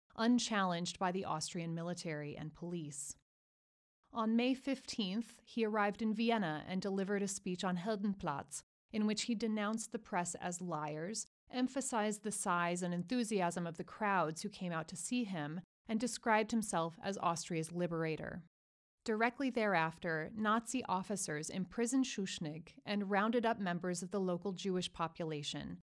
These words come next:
forcing them to scrub away the anti-Nazi slogans they had painted only days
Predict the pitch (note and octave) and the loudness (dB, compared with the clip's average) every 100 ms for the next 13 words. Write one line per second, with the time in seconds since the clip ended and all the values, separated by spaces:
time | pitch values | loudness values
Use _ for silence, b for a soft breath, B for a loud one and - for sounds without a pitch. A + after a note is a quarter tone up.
0 | _ - - A3 A3+ B3 A3+ G#3 G#3 F#3+ | _ -8 2 2 4 4 4 2 -2 -6
1 | - - G3+ G#3 A3+ A#3+ G3 E3+ E3 F3 | -6 -2 4 6 6 4 4 4 2 0
2 | F#3 - F#3+ F#3+ G#3+ F#3+ E3 E3 - F3 | -2 0 0 0 0 0 0 -2 -2 -4
3 | - G#3+ G#3 G3+ D#3 D#3+ D#3+ - F3+ F#3 | -2 0 2 2 0 -4 -6 -2 -2 -2
4 | - F3+ E3 F3 - E3+ F3 F3 F3 D#3 | -4 -6 -4 -6 -6 -4 -4 -4 -2 -2
5 | D#3+ | -4